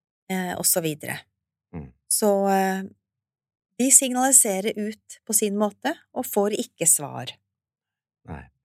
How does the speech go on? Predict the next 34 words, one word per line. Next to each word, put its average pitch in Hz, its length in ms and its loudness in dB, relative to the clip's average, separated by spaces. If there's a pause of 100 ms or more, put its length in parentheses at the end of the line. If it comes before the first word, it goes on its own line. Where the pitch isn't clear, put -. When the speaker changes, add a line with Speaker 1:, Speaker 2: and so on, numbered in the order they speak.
(520)
Speaker 2:
Så 113 500 2
like 135 240 0
barn 110 260 2
leker 107 240 -2
best? - 480 -2 (1000)
Speaker 1:
Ja, 311 200 4 (540)
Speaker 2:
Noe 147 100 0
Speaker 1:
tror - 80 6
Speaker 2:
sånt? - 80 2
Speaker 1:
det. 302 140 2 (220)
Jeg 277 140 2
tror 285 140 0
Speaker 2:
Ja. 285 60 0
Speaker 1:
det, 330 160 0
men 285 280 0
vi 277 80 2
ser 214 300 4
jo 269 80 0
også 262 220 0
at 214 80 -12
de 220 100 0
beste 226 300 2
relasjonene 180 600 -2
kan 185 80 -8
være 170 220 -2
folk 165 180 -4
som 160 120 -6
utfyller 156 320 -10
hverandre, 156 440 -4 (100)
Speaker 2:
Mm. 110 280 -6 (260)
Speaker 1:
og 185 160 2
som 170 400 -2
er 160 140 -4
forskjellige. 170 480 -4